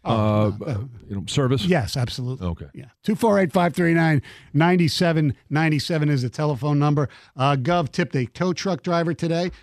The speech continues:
Speaker 1: changed his flat tr-, tire. Absolutely. I, I think, I think it's a, a, a no-name, a, a no-brainer.
Speaker 2: Yeah. It's, it's, what did Google say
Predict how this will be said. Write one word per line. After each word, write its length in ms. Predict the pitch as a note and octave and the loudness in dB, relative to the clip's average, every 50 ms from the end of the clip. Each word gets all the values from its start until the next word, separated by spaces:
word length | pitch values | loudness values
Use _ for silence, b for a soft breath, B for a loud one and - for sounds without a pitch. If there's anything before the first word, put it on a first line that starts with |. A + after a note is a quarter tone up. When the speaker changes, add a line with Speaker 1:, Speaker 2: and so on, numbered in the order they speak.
| B - | B -6
Speaker 1:
changed 240 | - E3 D#3 D#3+ | -2 0 0 0
his 100 | C#3+ B2+ | 0 -2
flat 240 | - - D#3 D3+ C#3+ | -4 -4 -4 -4 -4
tr-, 140 | - - D#3 D#3+ - _ _ | -4 -8 -10 -12 -12 _ _
tire. 360 | - D3 D3 D#3+ F#3+ F#3+ D#3 - _ - | -6 -4 -2 -2 -2 -4 -6 -10 _ -8
Absolutely. 640 | E3+ E3 C3+ - - F3 F3 G3+ G3+ C#3 A2 G2 - _ _ _ _ _ _ - | -6 -6 -6 -4 -4 -2 -2 -2 -2 -4 -8 -12 -14 _ _ _ _ _ _ -20
I, 100 | C#3+ - - | -20 -16 -12
I 80 | D#3+ F3 | -8 -6
think, 160 | E3+ F3 D#3+ | -4 -2 -2
I 100 | E3+ E3+ | 0 0
think 120 | E3 F3 D#3 | 0 0 0
it's 100 | - - | 0 0
a, 40 | D3+ | 0
a, 400 | D3 D3+ D3+ C#3+ D#3 - - D3 D3 E3 F#3+ | 2 2 2 0 -2 -2 -2 -4 -4 -2 -2
a 40 | D3 | -2
no-name, 500 | C#3+ D3 D#3+ F#3+ G3+ C#3+ G#2+ F2 D#2+ E2+ - _ _ _ _ _ _ _ | 0 0 0 0 0 -2 -2 -4 -8 -12 -18 _ _ _ _ _ _ _
a, 80 | D3 C3 C#3+ - | -8 -8 -6 -4
a 60 | D3+ C#3+ | -2 -2
no-brainer. 540 | D3+ D#3+ D3 B2 C#3 E3 F#3+ F#3+ B2 F#2 - - - - | 0 0 0 0 -2 -4 -4 -4 -6 -8 -10 -12 -6 -2
Speaker 2:
Yeah. 360 | C#3 C#3 C3+ A2+ G2+ F2+ G2 - | 0 2 2 2 2 0 0 0
It's, 320 | E3 D#3 D3+ - - - - D#2 - - b b b b b - | 0 0 0 -2 -4 -6 -8 -8 -10 -12 b b b b b -12
it's, 140 | D3+ - C#4 - B3+ | -10 -10 -10 -8 -4
what 220 | F3 D#3+ G#3 - | -2 -2 0 0
did 160 | - G#3 D#3 | 0 0 0
Google 300 | B2 F3 F#3+ F3 F3 C3+ | 0 0 0 2 0 0
say 280 | - - G#2 D#2+ D2 - | 0 0 -2 -2 -4 -8